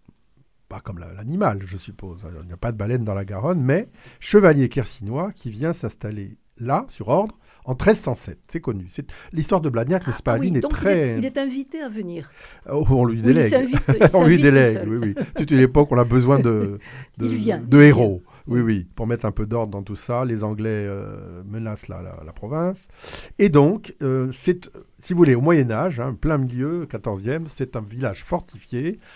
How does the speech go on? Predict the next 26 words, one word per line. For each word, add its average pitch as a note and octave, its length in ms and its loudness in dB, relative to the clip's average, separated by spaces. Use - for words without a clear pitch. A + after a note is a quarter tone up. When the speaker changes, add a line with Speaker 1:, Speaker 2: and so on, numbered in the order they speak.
Speaker 1:
avec D3+ 300 4
un A2+ 80 0
seigneur C#3+ 600 -6
et A3 340 -2
un E3 80 -4
château F#3 280 -2
fort. - 440 -12
Speaker 2:
Ave-, - 240 -10
avec B3 320 -10
une A3 160 -8
population, G#3 560 -10
je A#3 100 -14
pense, C#4 240 -12
qui F#3 120 -14
est - 100 -16
très G#3+ 280 -8
ancienne. A3 440 -12
Parce - 160 -14
qu'on, G#3 280 -10
on A3 180 -4
est A#3+ 80 -4
sur G3+ 240 -12
des F3+ 220 -8
occupations, E3+ 400 -6
Speaker 1:
Néolithique. C3+ 400 4
Speaker 2:
euh, F#2 80 -8